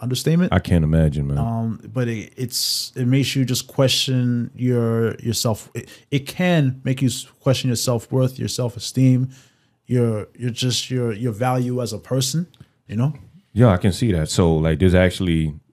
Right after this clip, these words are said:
Speaker 2: psychologists use that term. I thought some
Speaker 1: Yeah.
Speaker 2: dude, I thought some dude in the street made that up 'cause
Speaker 1: Oh,
Speaker 2: it sound,
Speaker 1: no.
Speaker 2: it sound like some, some term that come from a rap album.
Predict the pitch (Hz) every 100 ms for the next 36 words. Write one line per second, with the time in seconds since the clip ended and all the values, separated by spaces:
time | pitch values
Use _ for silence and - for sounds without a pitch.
0 | _ _ _ _ _ _ - 92 - 101
1 | 104 76 76 82 71 73 - 73 85 80
2 | 85 - 78 76 85 78 - _ _ -
3 | 82 92 - 76 80 76 69 - 113 87
4 | 76 73 73 73 - 131 117 104 95 82
5 | - 123 107 82 - 78 71 - 87 73
6 | 85 87 78 76 - 80 78 73 76 90
7 | 73 71 69